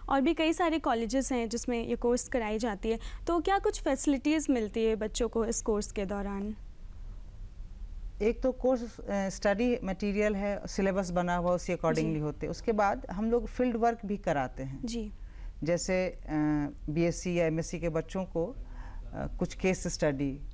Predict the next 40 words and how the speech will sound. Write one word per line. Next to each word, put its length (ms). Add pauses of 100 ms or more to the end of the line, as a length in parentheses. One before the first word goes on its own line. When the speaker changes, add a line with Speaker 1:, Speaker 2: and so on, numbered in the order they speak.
Speaker 1:
जी। 280 (180)
Speaker 2:
एक, 320
जैसे 400
एक, 200
अ, 220 (580)
कैंडिडेट 540
है, 200 (120)
तो 80
उसको 300 (580)
किसी 220
को 160
डायबिटीज़ 640
पे, 180
किसी 280
को 80
आर्थराइटिस 640
पे 280 (520)
एक, 240
अ, 480
कुछ, 240
अ, 320 (120)
कलेक्ट 340
करके 300
वो 120
लोग 160
किसी 160
सोसाइटी 520
में 160
जाके 380
या 120
किसी 300
इंस्टीट्यूशन 520
में 180
जाके 340
वो, 120
अ, 60 (960)
सदस्य 440
को 140
लेते 300
हैं 260